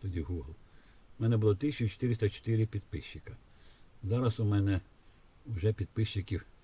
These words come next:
більше. Фактично люди почали, їх матриця виводить на ту інформацію, яка, яку я подаю.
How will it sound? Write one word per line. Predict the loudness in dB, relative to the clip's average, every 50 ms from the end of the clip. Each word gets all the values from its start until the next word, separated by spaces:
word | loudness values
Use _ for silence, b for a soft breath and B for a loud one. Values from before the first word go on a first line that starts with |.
| -14 -8
більше. | -4 -2 -2 -2 -2 -4 -8 -12 -14 -14 -16 -20 -20 b b b b b b b b b b
Фактично | -4 -2 -2 0 2 2
люди | 2 2 2 2 2 2
почали, | 2 0 0 0 2 2 4 4 4 2 0 -2 -6 -14 -20 -20 b b b b b b b b -20 -20 -20 -20 -20 -20 -20 -20 -20 -20 -20 -20 -20 -16
їх | -14 -10 -6 0 2
матриця | 2 2 4 4 2 2 2 2 2
виводить | 4 4 2 2 0 0 0 0
на | 0 0 -2
ту | -2 0 2 2
інформацію, | 2 2 0 0 0 2 0 0 -2 -4 -6 -6
яка, | -6 -6 -4 -2 -2 -2 -2 B B B B B B B B B B -6
яку | -6 -4 0 2 2
я | 2 2
подаю. | 2 0 -2 0 0 -2 -2 -6